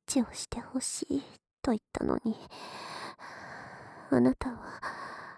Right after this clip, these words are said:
甘々おまんこをしたがるのですね。それとも、私を気遣って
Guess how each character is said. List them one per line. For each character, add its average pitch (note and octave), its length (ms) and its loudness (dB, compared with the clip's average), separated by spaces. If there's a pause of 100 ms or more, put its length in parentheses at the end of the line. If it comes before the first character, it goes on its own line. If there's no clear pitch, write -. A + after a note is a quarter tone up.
(320)
甘 C4+ 360 6
々 C4+ 200 6
お C#4+ 40 6
ま C#4 180 8
ん D4 80 4
こ - 160 -2
を A3+ 100 -2
し - 160 -6
た C4+ 140 0
が - 140 2
る C#4 100 6
の C4 100 6
で - 140 -6
す - 240 -12
ね。 B3+ 140 -12 (2750)
そ - 380 4
れ G#3+ 220 -2
と A3+ 160 4
も、 A3 160 4 (1300)
私 - 460 2
を C4+ 160 -4
気 - 120 4
遣 - 140 4 (100)
っ - 80 -2 (220)
て - 80 -4